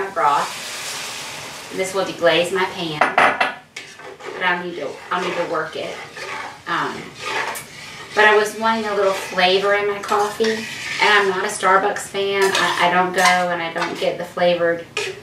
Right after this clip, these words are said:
um, pumpkin spice latte. That's not my thing. But I have heard raves and raves about Trader Joe's pumpkin spice coffee. And it's just the pumpkin spice flavored coffee. It's not like a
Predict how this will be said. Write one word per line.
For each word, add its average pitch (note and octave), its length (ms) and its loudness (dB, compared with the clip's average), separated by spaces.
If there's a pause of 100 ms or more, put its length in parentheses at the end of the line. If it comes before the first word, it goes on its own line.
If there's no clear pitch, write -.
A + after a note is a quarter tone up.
(280)
um, E3 260 0
pumpkin E3+ 380 0
spice - 440 -4
latte. E3 500 0
That's E3+ 260 -6
not E3+ 160 -2
my D#3+ 120 -2
thing. E3 360 -4 (680)
But A3+ 580 4
I F#3+ 80 2
have G3 260 0
heard F#3+ 560 -2
raves F3+ 460 2
and E3+ 140 -2
raves E3+ 380 2
about D#3 360 4
Trader F3 360 2
Joe's D#3+ 500 4
pumpkin - 320 -6
spice - 600 0
coffee. - 460 0
And - 840 -4
it's F#3+ 120 4
just F#3+ 140 0
the F#3+ 100 2
pumpkin F#3 720 -2
spice F3 500 2
flavored F#3+ 680 2
coffee. - 420 0
It's D3+ 160 -2
not D#3+ 180 -4
like D#3 160 -2
a C3 140 -4